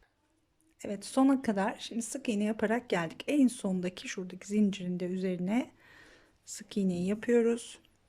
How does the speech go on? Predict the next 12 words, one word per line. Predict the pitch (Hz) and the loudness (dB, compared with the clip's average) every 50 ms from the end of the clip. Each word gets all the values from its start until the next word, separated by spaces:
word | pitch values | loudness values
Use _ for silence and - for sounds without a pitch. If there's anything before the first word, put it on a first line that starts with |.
| _ _ _ _ _ - - - - - - - _ _ _ | _ _ _ _ _ -20 -20 -20 -18 -20 -20 -20 _ _ _
Tekrar | - 285 262 269 - 208 190 190 202 202 | -2 -2 -2 0 0 2 2 2 2 2
bir, | 220 226 220 220 214 - - - - - - _ _ _ _ _ _ _ _ _ _ _ _ _ _ _ _ _ _ - | 4 4 4 4 2 0 -8 -12 -12 -14 -18 _ _ _ _ _ _ _ _ _ _ _ _ _ _ _ _ _ _ -8
iki, | - 220 214 208 - - 226 220 220 226 220 _ _ _ _ _ _ _ - | -6 -6 -6 -6 -4 2 2 2 2 2 -4 _ _ _ _ _ _ _ -2
üç, | - 214 214 208 208 - - - - - - _ _ _ _ _ - | 0 0 0 0 -2 -8 -6 -6 -6 -8 -10 _ _ _ _ _ -2
dört, | 196 196 190 190 190 - - - _ - - - - - - - - _ _ - | 0 2 2 2 0 -4 -14 -18 _ -20 -20 -20 -20 -20 -20 -20 -20 _ _ 2
beş, | 208 202 202 208 - - - - - - - - - - _ - | 2 2 2 0 -4 -10 -12 -14 -16 -20 -20 -20 -20 -20 _ 0
altı | - 247 247 247 247 247 - 262 | 4 6 6 6 6 4 0 -4
zincir | 226 220 202 196 185 180 196 | 0 2 2 2 2 0 -2
çekiyoruz | 196 - - 240 233 - 214 214 214 240 240 220 | -2 0 -2 -2 0 2 2 2 2 2 2 2
ve | 247 | 2
geri | 220 196 208 190 180 160 | 4 6 4 4 4 2
dönüyoruz. | 165 160 156 156 151 147 - - - - - | -2 -4 -6 -6 -6 -8 -10 -12 -14 -16 -18